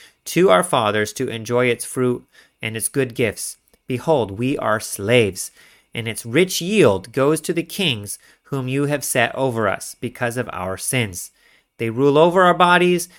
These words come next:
and over our livestock as they please, and we are in great distress. Because of all this, we make a firm covenant in writing.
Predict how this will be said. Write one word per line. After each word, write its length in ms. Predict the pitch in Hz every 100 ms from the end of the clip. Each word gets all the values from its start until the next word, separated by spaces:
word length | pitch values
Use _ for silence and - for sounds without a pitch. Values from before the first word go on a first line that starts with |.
| _ -
and 140 | 98
over 240 | 117 156
our 100 | 165
livestock 520 | 165 160 160 - 156 160
as 80 |
they 120 | 147 151
please, 540 | - 143 127 127 123 _ _ -
and 160 | 104 98
we 140 | 131
are 60 | 135
in 380 | 123 117 117 110 _ _ -
great 500 | 107 113 110 110 _ _ _
distress. 840 | 123 107 - - 117 113 98 - - _ _ _ _
Because 240 | - - 131
of 140 | 123
all 160 | 147 208
this, 240 | 170 113
we 80 | 135
make 200 | 120 120
a 60 | 117
firm 360 | - 170 247
covenant 400 | - 156 139 139
in 180 | 139 123
writing. 460 | 120 131 120 98